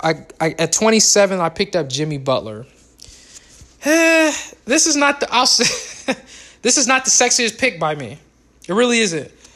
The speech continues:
This was more of a value pick, um, for me. I, I can say this. I'm not so excited. I like Jimmy Butler as a fantasy player, but in a dynasty format, this is,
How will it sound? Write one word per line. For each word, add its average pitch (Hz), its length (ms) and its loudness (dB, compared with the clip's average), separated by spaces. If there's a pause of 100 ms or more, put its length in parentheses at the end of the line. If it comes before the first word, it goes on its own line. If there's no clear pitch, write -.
(280)
This 247 220 2
was 220 140 -2
more 220 220 0
of 175 100 -2
a 170 40 0
value 180 400 0
pick, 180 460 -8 (840)
um, 131 320 -10 (120)
for 165 180 -6
me. 190 460 -6 (520)
I, 156 220 -6
I 170 140 -2
can 190 140 -2
say 180 260 2
this. 165 280 -2
I'm 185 160 -6
not 202 240 -2 (420)
so 165 560 -2
excited. 160 720 -4
I 180 100 2
like 208 280 2
Jimmy 185 260 -2
Butler 160 560 -2
as 143 180 -6
a 135 40 -8
fantasy 160 420 -6
player, 165 440 -4 (560)
but 185 120 0
in 165 140 -4
a 151 80 -6
dynasty 175 480 0
format, 180 500 -6
this 202 200 -2
is, 202 160 -2